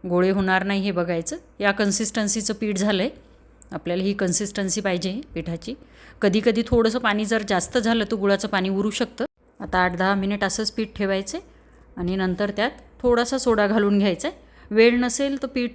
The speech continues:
ठेवलं नाही आठ दहा मिनिट तरी चालतं, इमिजिएट आपण सोडा घालून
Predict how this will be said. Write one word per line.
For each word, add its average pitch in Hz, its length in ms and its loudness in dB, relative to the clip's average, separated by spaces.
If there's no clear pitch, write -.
ठेवलं 220 320 0
नाही 233 160 0
आठ 196 180 0
दहा 202 160 2
मिनिट 214 280 -2
तरी 220 160 -2
चालतं, 226 340 -2
इमिजिएट 196 460 0
आपण 185 200 -2
सोडा 180 240 0
घालून 190 320 0